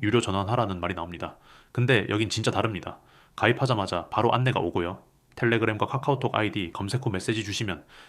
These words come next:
매일 아침마다 빠르게 종목을 받아보실 수 있어요. 그럼 성과는 어땠냐고요? 제가 이 주 동안 받은 종목 중에 목표가 도달했습니다.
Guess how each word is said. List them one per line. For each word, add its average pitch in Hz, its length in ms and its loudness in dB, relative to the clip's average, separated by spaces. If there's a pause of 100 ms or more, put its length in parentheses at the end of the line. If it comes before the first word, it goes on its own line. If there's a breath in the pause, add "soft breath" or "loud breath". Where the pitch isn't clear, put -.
(100 loud breath)
매일 110 180 6
아침마다 110 480 0
빠르게 143 280 2
종목을 104 280 -2
받아보실 95 380 -4
수 - 80 -14
있어요. - 280 -16 (360 loud breath)
그럼 135 180 2
성과는 151 320 6
어땠냐고요? 98 600 0 (340 loud breath)
제가 147 340 6
이 143 80 4
주 139 120 -4
동안 147 200 4
받은 107 220 0
종목 107 300 -4
중에 101 300 -8
목표가 107 320 0
도달했습니다. 90 680 -4